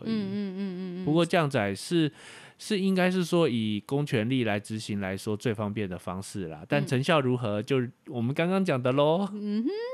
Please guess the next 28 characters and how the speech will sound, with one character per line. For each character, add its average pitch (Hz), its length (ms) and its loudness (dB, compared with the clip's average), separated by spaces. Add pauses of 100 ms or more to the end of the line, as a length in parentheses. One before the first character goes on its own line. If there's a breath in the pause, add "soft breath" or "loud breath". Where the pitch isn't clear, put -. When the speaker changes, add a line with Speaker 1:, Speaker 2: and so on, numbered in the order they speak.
Speaker 2:
就 392 100 -2
是 320 300 -4
我 233 80 -4
们 208 260 -2
再 247 180 0
看 233 260 -2
看 226 240 -4
到 220 140 -4
底 185 140 -8
会 196 200 -8
处 185 160 -12
理 180 100 -8
到 185 140 -6
什 175 100 -10
么 156 100 -8
程 156 240 -12
度 175 220 -14
咯。 - 20 -12
Speaker 1:
对 101 200 0
啊。 87 280 -4
Speaker 2:
<laughs> 349 1200 -4
像 311 560 0
有 208 140 0
一 269 60 2
些 262 260 -2
地 254 200 -4
方 214 320 0
它 208 480 -2